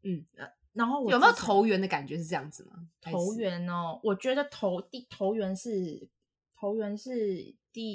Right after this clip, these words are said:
Speaker 2: 一，算第一要件，其实也不算第一要件，就是就算你刚开始看的不是那么顺眼的人，
Speaker 1: 嗯。
Speaker 2: 其实你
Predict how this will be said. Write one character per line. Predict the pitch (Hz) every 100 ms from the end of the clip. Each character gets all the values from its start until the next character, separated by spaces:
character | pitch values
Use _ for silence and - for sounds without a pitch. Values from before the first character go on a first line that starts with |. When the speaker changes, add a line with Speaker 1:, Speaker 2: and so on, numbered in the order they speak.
| -
Speaker 2:
一， | 214 208 214
算 | 285 247
第 | 247 240
一 |
要 | 247 185
件， | 214 175
其 | -
实 | 214
也 |
不 | 170
算 | 190 185
第 | 175
一 | 170
要 | 160
件， | 165 170
就 | 220
是 | 254
就 | 269
算 | 254 247
你 | 165
刚 | - 185
开 | 185 190
始 | 175
看 | - 190
的 | 165
不 | 165
是 | 175
那 | 190
么 | 170
顺 | - 185 113
眼 | -
的 | -
人， | - 196 -
Speaker 1:
嗯。 | 185
Speaker 2:
其 | 214
实 | 226
你 | 196 110